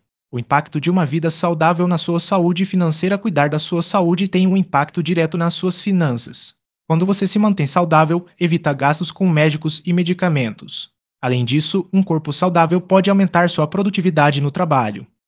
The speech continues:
Isso pode levar a mais oportunidades e, consequentemente, mais dinheiro no bolso. Investir em um estilo de vida saudável é um passo inteligente. Lembre-se,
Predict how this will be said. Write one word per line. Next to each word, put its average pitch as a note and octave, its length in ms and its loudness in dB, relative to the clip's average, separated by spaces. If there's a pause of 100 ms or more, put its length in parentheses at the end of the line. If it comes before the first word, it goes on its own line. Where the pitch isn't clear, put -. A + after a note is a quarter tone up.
(140)
Isso F3 200 0
pode G3+ 260 4
levar F3+ 260 4
a E3+ 60 2
mais D3 220 2
oportunidades D#3 880 2
e, A3 320 0
consequentemente, F#3+ 1200 2
mais D#3+ 220 4
dinheiro E3+ 340 2
no E3 140 2
bolso. C3 520 -2 (320)
Investir F#3+ 480 2
em F3 120 4
um D#3 80 2
estilo F3 360 0
de E3+ 120 -2
vida C#3+ 280 -2
saudável E3+ 560 2
é F#3 60 2
um G#3 80 0
passo C#3 340 0
inteligente. C#3+ 720 -2 (320)
Lembre-se, D#3+ 680 0